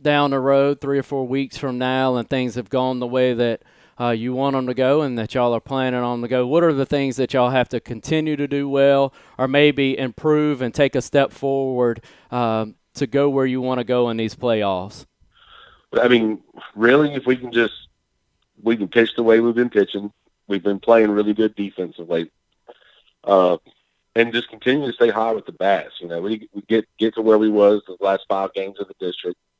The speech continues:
Speaker 2: Uh, we were swinging it well. We were, we were executing, you know, not striking out so much. We're running the score position, actually putting balls in play, getting a lot of two-out R B Is.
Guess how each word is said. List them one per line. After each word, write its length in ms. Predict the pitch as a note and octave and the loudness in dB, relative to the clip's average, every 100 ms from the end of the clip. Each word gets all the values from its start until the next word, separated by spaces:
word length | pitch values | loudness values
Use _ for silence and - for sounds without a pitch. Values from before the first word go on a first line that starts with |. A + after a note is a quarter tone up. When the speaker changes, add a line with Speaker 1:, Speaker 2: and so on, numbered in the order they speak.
| _ _ _ _ _ _ _ - | _ _ _ _ _ _ _ -4
Speaker 2:
Uh, 200 | F2+ E2 | -2 0
we 80 | F2+ | -2
were 80 | |
swinging 380 | E2+ - G2+ G2+ | -4 -2 0 2
it 80 | G2 | 2
well. 340 | F#2+ G2 G2 | 4 4 4
We 140 | G2 F#2 | 0 -10
were, 140 | E2 _ | -12 _
we 140 | F2 F2 | -12 -10
were 120 | E2+ | -4
executing, 600 | G2 - - G#2+ G2+ G2 G2 _ _ _ | -4 -4 -10 -6 -6 -8 -20 _ _ _
you 140 | F#2+ | -10
know, 180 | E2+ D#2 | -8 -6
not 200 | E2+ F#2 | -4 -4
striking 340 | - G2 F#2 G2 | 2 2 4 2
out 180 | F#2+ F#2+ | 0 0
so 100 | G2 | -2
much. 180 | G2 G2 | -2 -2
We're 80 | |
running 200 | F#2+ G2 | 0 0
the 80 | F#2+ | 0
score 200 | - G#2+ | 0 2
position, 400 | G#2 G2 G2 G#2 | 2 0 -4 -4
actually 200 | F#2+ - _ _ | -4 -6 _ _
putting 200 | G#2 F#2+ | -6 -2
balls 280 | F#2+ F#2 F2+ | 0 0 -2
in 80 | F2 | -6
play, 400 | G2+ F#2+ G2 - _ _ _ _ _ _ _ _ | 2 2 2 -4 _ _ _ _ _ _ _ _
getting 160 | A2+ G#2+ | 0 2
a 40 | |
lot 200 | G2 G2+ | 4 2
of 100 | F#2 | -2
two-out 400 | - G#2 G2 F#2 | -6 -4 -2 -2
R 160 | F#2 F#2 | -2 -2
B 140 | F#2+ | -4
Is. 320 | F#2 F#2 F#2+ | -4 -2 -4